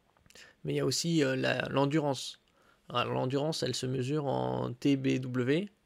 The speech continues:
terabyte writing, c'est-à-dire en téraoctets, euh, d'écriture. Et, euh, certains peuvent aller, euh,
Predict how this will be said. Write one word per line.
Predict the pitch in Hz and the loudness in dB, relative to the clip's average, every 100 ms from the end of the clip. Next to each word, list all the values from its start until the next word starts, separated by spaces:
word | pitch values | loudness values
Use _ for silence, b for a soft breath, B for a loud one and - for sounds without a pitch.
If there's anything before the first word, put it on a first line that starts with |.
| _ - | _ -4
terabyte | 131 127 131 131 127 | -2 2 2 2 -2
writing, | 127 131 123 - 151 196 - b b | 0 2 2 -2 -4 -4 -8 b b
c'est-à-dire | - - 127 147 139 | -12 -4 -2 0 0
en | 123 | 0
téraoctets, | 139 143 147 123 - 160 170 - | 0 0 -2 -2 -2 -2 -2 -10
euh, | 131 123 | -6 -4
d'écriture. | 131 - 123 123 - _ _ _ _ _ _ _ _ _ b b b b b b b b b b - | -2 -2 -4 -6 -8 _ _ _ _ _ _ _ _ _ b b b b b b b b b b -4
Et, | 123 | -2
euh, | 123 123 117 | 0 -2 -4
certains | - 127 147 147 | -2 -2 -2 0
peuvent | 131 123 | 0 2
aller, | 127 131 131 | 2 2 0
euh, | 127 123 | -2 -6